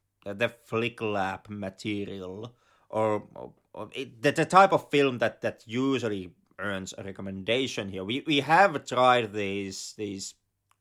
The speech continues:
kinda knowingly stupid horror and other genre films in, in the Flick Lab previously. Like, for example, in Zombie Strippers, which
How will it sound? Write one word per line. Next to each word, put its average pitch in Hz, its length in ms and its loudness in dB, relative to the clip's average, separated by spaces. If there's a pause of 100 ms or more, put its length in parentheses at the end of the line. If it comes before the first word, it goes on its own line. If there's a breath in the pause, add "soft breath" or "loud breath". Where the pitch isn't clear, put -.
(300)
kinda 117 720 0
knowingly 98 1200 -6 (320)
stupid - 680 -6 (360)
horror 123 720 0
and 104 280 -4
other 104 380 0
genre 98 580 -2
films 98 440 -8
in, 98 180 -10
in 98 140 -10
the 98 80 -8
Flick - 300 -10
Lab 101 160 -6
previously. 131 920 0 (360)
Like, 110 160 -8
for 117 160 -2
example, 156 420 6
in 120 200 0
Zombie 143 360 0
Strippers, 151 460 0
which 127 180 -4